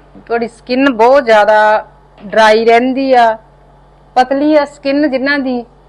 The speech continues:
ਚਿਹਰੇ ਦੀ ਸਕਿਨ ਕਈਆਂ ਦੀ ਬਹੁਤ ਜ਼ਿਆਦਾ ਪਤਲੀ ਹੁੰਦੀ ਆ, ਉਹਦੇ ਕਰਕੇ ਝੁਰੜੀਆਂ ਪੈ ਜਾਂਦੀਆਂ, ਸਕਿਨ ਆਪਣੀ ਬਹੁਤ ਜ਼ਿਆਦਾ ਨਾ ਏਦਾਂ ਲੱਗਣ ਲੱਗ ਜਾਂਦੀ ਆ, ਕਿ 올ਡ ਏਜ ਵਾਲਿਆਂ ਵਾਂਗੂ ਲੱਗਣ ਲੱਗ ਜਾਂਦੀ ਆ, ਕਿ ਬਾਹਲੀ ਜ਼ਿਆਦਾ ਉਮਰ ਆ।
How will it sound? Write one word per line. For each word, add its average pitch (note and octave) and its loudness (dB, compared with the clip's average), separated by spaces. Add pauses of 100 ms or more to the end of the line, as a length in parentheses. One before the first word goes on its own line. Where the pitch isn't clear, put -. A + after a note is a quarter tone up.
(100)
ਚਿਹਰੇ A#3+ 0
ਦੀ C4+ -8
ਸਕਿਨ C4+ -6
ਕਈਆਂ D4 -4
ਦੀ D4 -4
ਬਹੁਤ B3 0
ਜ਼ਿਆਦਾ C4+ 2
ਪਤਲੀ B3 -4
ਹੁੰਦੀ A#3+ -6
ਆ, A#3 -2 (340)
ਉਹਦੇ C#4 0
ਕਰਕੇ D4+ -2
ਝੁਰੜੀਆਂ C#4 -2
ਪੈ A3+ 0
ਜਾਂਦੀਆਂ, A3 -4
ਸਕਿਨ B3+ -8
ਆਪਣੀ C4 -6
ਬਹੁਤ A#3 -2
ਜ਼ਿਆਦਾ B3 -2
ਨਾ E4 -4
ਏਦਾਂ A#3 -2
ਲੱਗਣ A3 -6
ਲੱਗ G#3 -4
ਜਾਂਦੀ G3+ -12
ਆ, G3+ -6 (500)
ਕਿ B3 -6
올ਡ B3+ 0
ਏਜ A#3 2
ਵਾਲਿਆਂ A3 4
ਵਾਂਗੂ G#3+ -6
ਲੱਗਣ F#3+ -8
ਲੱਗ F#3 -6
ਜਾਂਦੀ F#3 -12
ਆ, G3 -14
ਕਿ G#3 -14
ਬਾਹਲੀ G3+ -6
ਜ਼ਿਆਦਾ G3 -2
ਉਮਰ G3 -8
ਆ। F#3 -2